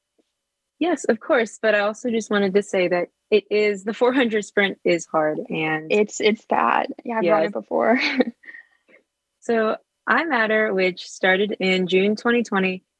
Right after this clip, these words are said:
Speaker 1: is all about healing. It is an international poetry and art contest for students from all backgrounds to create and submit entries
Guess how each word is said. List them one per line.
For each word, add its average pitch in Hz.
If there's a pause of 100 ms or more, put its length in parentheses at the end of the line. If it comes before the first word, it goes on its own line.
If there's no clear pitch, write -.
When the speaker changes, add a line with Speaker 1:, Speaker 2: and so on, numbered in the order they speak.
(160)
Speaker 1:
is 214 (200)
all 214
about 208
healing. - (440)
It 202
is 254
an 320
international 240
poetry 208
and 196
art 170
contest 214
for 185
students 180
from 165
all 254
backgrounds 196
to 175
create 196 (280)
and 254
submit 262
entries 196